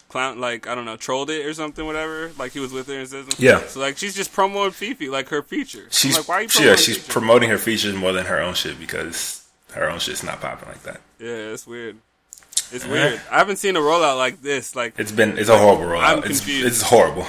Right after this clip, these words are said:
Speaker 2: <laughs> It's absolutely
Speaker 1: I'm
Speaker 2: terrible.
Speaker 1: confused.
Speaker 2: Yeah.
Speaker 1: What was the Barbie Tings hype for? <laughs> It's, it's almost entirely faded.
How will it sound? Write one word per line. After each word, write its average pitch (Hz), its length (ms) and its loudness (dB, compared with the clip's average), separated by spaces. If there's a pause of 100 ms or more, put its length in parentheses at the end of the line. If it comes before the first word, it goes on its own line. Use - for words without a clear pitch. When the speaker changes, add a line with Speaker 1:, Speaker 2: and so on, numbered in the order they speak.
Speaker 2:
<laughs> - 80 -18
It's - 260 0
absolutely 92 420 0
Speaker 1:
I'm 139 280 2
Speaker 2:
terrible. 90 340 2
Speaker 1:
confused. 117 1160 -14 (360)
Speaker 2:
Yeah. 165 120 4
Speaker 1:
What 185 80 2
was 175 140 -2
the 156 120 -4
Barbie 151 340 4
Tings 143 440 -4
hype 139 260 0
for? 127 440 -10 (540)
<laughs> 147 60 -6 (760)
It's, - 320 -6
it's 151 240 -2
almost 160 440 2
entirely 143 720 2
faded. 123 480 -10